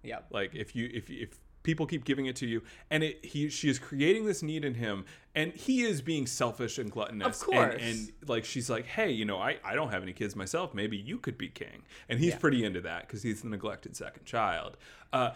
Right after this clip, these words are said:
Speaker 2: but it's also just about,
Speaker 1: <laughs>
Speaker 2: like, selfishness.
Speaker 1: Mm-hmm.
Speaker 2: In the movie rendition, there's no mention of the fact that this is some mystical, enchanted Turkish
Speaker 1: <laughs> Yeah,
Speaker 2: delight
Speaker 1: it's just
Speaker 2: that
Speaker 1: Turkish.
Speaker 2: is creating this need in him.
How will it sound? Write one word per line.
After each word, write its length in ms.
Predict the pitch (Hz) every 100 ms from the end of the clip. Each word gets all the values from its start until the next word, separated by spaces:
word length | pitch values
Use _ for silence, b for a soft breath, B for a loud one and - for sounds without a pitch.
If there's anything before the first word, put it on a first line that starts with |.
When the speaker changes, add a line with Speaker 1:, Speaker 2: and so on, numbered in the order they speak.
| B B
Speaker 2:
but 100 | 214
it's 120 | 240
also 280 | 240 240 233
just 220 | 185 160
about, 400 | 147 147 139 135
Speaker 1:
<laughs> 100 | 123
Speaker 2:
like, 280 | 110 104 - -
selfishness. 1000 | - - - 120 - - - - - -
Speaker 1:
Mm-hmm. 440 | 127 147 147 123 113 - _ _ _ _ _ _ _ -
Speaker 2:
In 220 | 180 165
the 80 | 160
movie 420 | 160 320 302 143
rendition, 580 | 104 95 87 82 107 95
there's 220 | 120 135
no 160 | 190 202
mention 420 | 143 240 233 117
of 120 | 95
the 40 | 101
fact 360 | 98 85 -
that 100 | 104
this 220 | 98 -
is 100 | 95
some 580 | - 95 90 90 110 120 -
mystical, 540 | 123 123 - 123 117 104
enchanted 840 | 95 - 165 220 - 113 95 - b b
Turkish 380 | - 120 113 -
Speaker 1:
<laughs> 60 | -
Yeah, 80 | 101
Speaker 2:
delight 200 | 90 254
Speaker 1:
it's 380 | 233 - - -
just 260 | 208 196
Speaker 2:
that 220 | 131 123
Speaker 1:
Turkish. 280 | - 175 - 165
Speaker 2:
is 120 | 143
creating 680 | - 165 151 143 147 139 120
this 180 | 113
need 380 | 127 147 247 165
in 160 | 107 82
him. 420 | - - 381